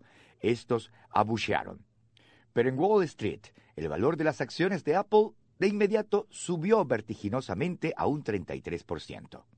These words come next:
Parece que Apple está cambiando completamente. Antes del regreso de Hobbes,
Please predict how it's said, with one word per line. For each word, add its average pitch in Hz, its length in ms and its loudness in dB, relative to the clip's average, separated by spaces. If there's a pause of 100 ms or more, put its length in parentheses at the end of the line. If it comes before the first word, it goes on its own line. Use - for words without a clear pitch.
(680)
Parece 101 340 -4
que 95 140 -2
Apple 117 440 -2
está - 220 -8
cambiando 85 520 -4
completamente. 82 920 -8 (1080)
Antes 208 260 4
del 160 140 2
regreso 131 360 0
de 104 120 0
Hobbes, - 400 -2